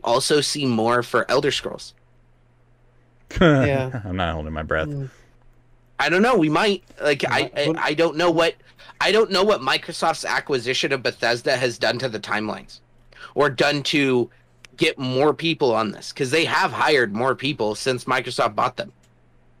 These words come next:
Speaker 3: Yeah, we'll see. We'll see. We'll see how, how everything goes. As,
Speaker 2: I think
Speaker 3: as,
Speaker 2: their numbers
Speaker 3: as
Speaker 2: is the reason why Fallout seventy-six flopped.
Speaker 3: Who
Speaker 1: Yes.
Speaker 3: knows? It's, it's beyond me. But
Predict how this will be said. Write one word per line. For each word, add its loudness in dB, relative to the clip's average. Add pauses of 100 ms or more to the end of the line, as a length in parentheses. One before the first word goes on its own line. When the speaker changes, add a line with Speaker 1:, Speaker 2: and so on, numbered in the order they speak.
(140)
Speaker 3:
Yeah, 2
we'll 2
see. -10
We'll 4
see. -4
We'll -2
see 0
how, 4
how 2
everything -4
goes. -6 (460)
As, 2
Speaker 2:
I 2
think -4
Speaker 3:
as, 0
Speaker 2:
their 2
numbers 2
Speaker 3:
as -2
Speaker 2:
is -6
the -2
reason 2
why 2
Fallout 2
seventy-six -2
flopped. -4 (1900)
Speaker 3:
Who 0
Speaker 1:
Yes. 0
Speaker 3:
knows? -4
It's, -14
it's -2
beyond 2
me. -8 (320)
But 4